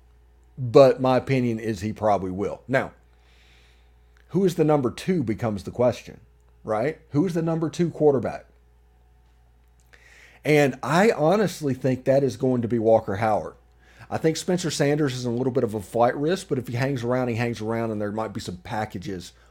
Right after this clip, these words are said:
for him. Not too many, because Jackson Dart can run the ball as well, but there will be some. Now, I do think if early in the season or in fall camp, if for some reason Jackson Dart falters,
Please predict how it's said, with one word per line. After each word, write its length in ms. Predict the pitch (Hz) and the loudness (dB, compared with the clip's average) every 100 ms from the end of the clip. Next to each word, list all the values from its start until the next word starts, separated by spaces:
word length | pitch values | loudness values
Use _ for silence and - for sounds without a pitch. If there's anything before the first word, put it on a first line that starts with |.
| _ _ | _ _
for 300 | - 185 156 | -2 4 4
him. 280 | 110 92 71 - _ _ - 101 | 2 -6 -10 -20 _ _ -14 0
Not 220 | 147 196 | 0 2
too 140 | 226 | 0
many, 260 | 208 196 143 | 2 2 2
because 300 | 110 131 120 | 2 0 4
Jackson 340 | 147 175 143 | 6 6 4
Dart 220 | 131 151 | 2 2
can 120 | - 117 | 2 0
run 180 | 131 | 2
the 60 | 120 | 2
ball 300 | 107 120 107 | 4 6 6
as 140 | 95 | 0
well, 420 | 127 170 117 67 - _ _ _ _ _ | 0 4 4 2 -12 _ _ _ _ _
but 280 | 117 147 - | 6 6 8
there 140 | 139 | 4
will 140 | 131 | 4
be 160 | 113 113 | 0 -4
some. 520 | - - 170 131 76 - _ _ _ _ _ _ - | -6 -4 0 0 -2 -14 _ _ _ _ _ _ 0
Now, 340 | 135 110 90 - _ _ _ _ _ _ _ _ _ - | 2 2 -2 -14 _ _ _ _ _ _ _ _ _ -6
I 80 | 127 | 0
do 160 | 147 | 0
think 320 | 151 156 - - | 2 -2 -2 -8
if 100 | 147 | 2
early 260 | 139 143 | 4 6
in 100 | 131 | 4
the 80 | 123 | 2
season 640 | 107 - 196 185 117 87 | -4 -4 -2 -2 -4 -6
or 300 | 92 101 104 | -8 -4 -2
in 80 | 104 | -4
fall 280 | - 143 139 | 0 4 6
camp, 460 | 131 - 160 120 104 | 4 0 2 2 -2
if 100 | - | -8
for 120 | 110 | -8
some 280 | - 143 135 | -4 -2 2
reason 320 | 143 127 123 | 0 0 0
Jackson 400 | 139 123 - 123 | 2 0 -2 -2
Dart 240 | 127 113 | 0 0
falters, 880 | - - 165 156 - 87 69 - - | -4 0 4 4 2 -8 -12 -18 -20